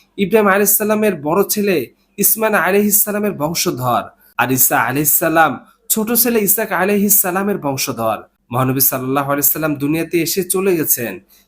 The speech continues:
ঈসা আলাইহিস সালাম দ্বিতীয়বার এসে সমগ্র মানব জাতিকে ইসলামের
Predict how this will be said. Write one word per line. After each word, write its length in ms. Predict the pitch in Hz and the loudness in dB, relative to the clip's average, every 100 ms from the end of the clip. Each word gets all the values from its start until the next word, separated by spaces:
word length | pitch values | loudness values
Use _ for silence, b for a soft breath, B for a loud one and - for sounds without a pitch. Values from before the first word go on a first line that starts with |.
| b | b
ঈসা 240 | 202 226 | 0 2
আলাইহিস 340 | 185 214 214 - | 2 2 2 2
সালাম 220 | 220 202 | 0 0
দ্বিতীয়বার 560 | 170 175 208 202 196 | -2 0 2 2 2
এসে 260 | 165 156 208 | 0 -2 -2
সমগ্র 480 | - 180 185 175 185 | 0 -2 -4 -2 -4
মানব 320 | 139 143 170 | -2 -4 -4
জাতিকে 380 | 180 180 190 185 | -4 -4 -4 -2
ইসলামের 400 | 170 - 180 | -2 -2 -2